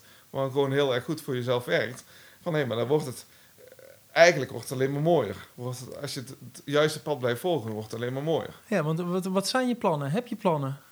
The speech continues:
Speaker 1: Ja, nee, ik vind, ik vind het heerlijk om te schrijven, dus ik wil weer, weer gewoon, eh, gewoon een boek inschrijven.
Speaker 2: Zit dat dan ook al in je hoofd? Van, eh,
Speaker 1: Eh,
Speaker 2: dit, dit moet het thema worden?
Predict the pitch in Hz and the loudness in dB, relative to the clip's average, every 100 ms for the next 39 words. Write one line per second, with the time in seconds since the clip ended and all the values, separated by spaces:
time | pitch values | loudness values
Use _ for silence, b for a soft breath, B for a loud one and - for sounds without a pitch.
0 | b b b b b - 180 175 202 196 | b b b b b 0 2 4 2 2
1 | 214 196 202 226 202 175 220 220 165 139 | 2 2 2 2 2 4 4 4 -2 -6
2 | 196 208 254 240 196 196 180 180 175 156 | 0 0 2 -2 0 2 4 6 6 4
3 | 175 175 156 160 156 156 156 147 147 147 | 2 2 2 2 2 0 0 0 0 0
4 | 147 147 180 214 196 196 196 233 277 - | 0 0 0 -2 -4 -2 -2 -2 -10 -20
5 | _ b b b b - 196 202 208 208 | _ b b b b -2 0 0 0 0
6 | 208 175 165 135 170 269 - - B B | 0 0 0 0 -2 -2 -10 -16 B B
7 | B B B B B - 165 165 175 165 | B B B B B 2 4 6 6 6
8 | 160 170 180 175 175 175 190 196 202 196 | 4 4 2 2 0 0 2 2 0 0
9 | 196 202 254 | 0 0 -2